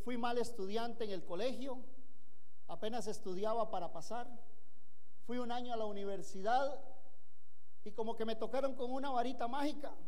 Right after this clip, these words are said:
me convertí en un excelente estudiante en la universidad. Y un día me encontré a un hombre que había conocido en una iglesia y él se me paró de frente y me dijo así, ni me saludó,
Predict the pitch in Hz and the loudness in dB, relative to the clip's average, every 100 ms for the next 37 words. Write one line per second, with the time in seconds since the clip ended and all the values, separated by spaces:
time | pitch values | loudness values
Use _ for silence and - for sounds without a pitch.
0 | - 208 214 226 214 196 247 247 254 262 | -2 -2 -2 0 0 0 0 0 0 0
1 | 254 220 233 233 233 - 208 220 240 233 | -2 -2 -2 -2 -2 0 0 0 0 0
2 | - - 185 190 180 180 180 180 151 170 | -2 -2 -2 0 -2 -2 -2 -2 -2 0
3 | 190 - - - - - - - - - | 0 0 -2 0 0 0 0 0 0 0
4 | - - - - - - - - - - | -2 -2 -2 0 0 0 0 0 0 0
5 | - - - - - 214 254 285 262 247 | 0 0 0 0 0 0 2 2 4 2
6 | 214 208 - 254 254 262 196 240 240 262 | 2 0 2 2 2 2 2 2 2 2
7 | 208 208 233 220 - 190 226 226 214 196 | 0 0 0 0 0 0 0 0 0 0
8 | 233 226 226 226 208 220 185 202 208 208 | 0 0 0 0 0 0 0 0 0 0
9 | 240 - 262 240 208 226 233 - 254 254 | -2 0 -2 0 0 0 0 0 0 0
10 | 240 214 220 254 240 196 262 233 240 220 | 0 0 0 0 0 0 0 -2 -2 -2
11 | 233 233 294 - | -2 -2 -2 -2